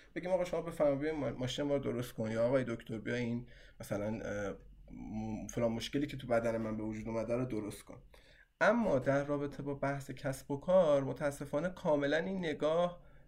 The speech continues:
اه، غریبه است. یعنی افراد نوعاً تو ذهنشون این الزامو نمی‌بینن که ما نیازه که برای،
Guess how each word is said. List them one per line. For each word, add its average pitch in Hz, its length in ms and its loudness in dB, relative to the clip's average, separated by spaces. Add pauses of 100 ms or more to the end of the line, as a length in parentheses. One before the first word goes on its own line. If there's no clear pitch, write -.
(120)
اه، 120 800 2
غریبه 123 440 8
است. - 300 -2 (360)
یعنی 139 600 2 (160)
افراد 131 840 4
نوعاً 127 460 4
تو 165 200 -4
ذهنشون 160 680 -4
این 160 200 -4
الزامو 139 420 2
نمی‌بینن 117 580 0
که 107 160 -4
ما 110 240 0
نیازه 117 500 0
که 107 120 -6
برای، 107 440 -4